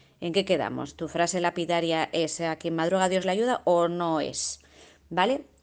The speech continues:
Es un ejemplo. Entonces, cuidadito con estas, eh, con estas, mm, que son pequeños detalles, pero son, mm, todos los detalles cuentan en un momento de evaluación.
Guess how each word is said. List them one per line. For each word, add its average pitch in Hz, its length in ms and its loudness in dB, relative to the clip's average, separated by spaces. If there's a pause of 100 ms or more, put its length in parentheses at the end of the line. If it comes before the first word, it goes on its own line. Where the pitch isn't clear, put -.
(120)
Es 196 200 6
un 175 120 -2
ejemplo. - 580 -8
Entonces, 156 380 -6
cuidadito 190 460 2
con 180 200 0
estas, 156 400 -8
eh, 127 120 -4
con 165 140 -2
estas, 196 360 -6 (220)
mm, 175 340 -6 (540)
que 185 140 2
son 247 420 4
pequeños 233 580 2
detalles, 254 720 0 (320)
pero 175 220 6
son, 180 720 -2
mm, 170 60 -6 (100)
todos 247 280 2
los 226 140 -2
detalles 214 420 0
cuentan 226 500 0
en 180 140 -2
un 185 80 -2
momento 175 400 -2
de 143 240 0
evaluación. 139 680 -6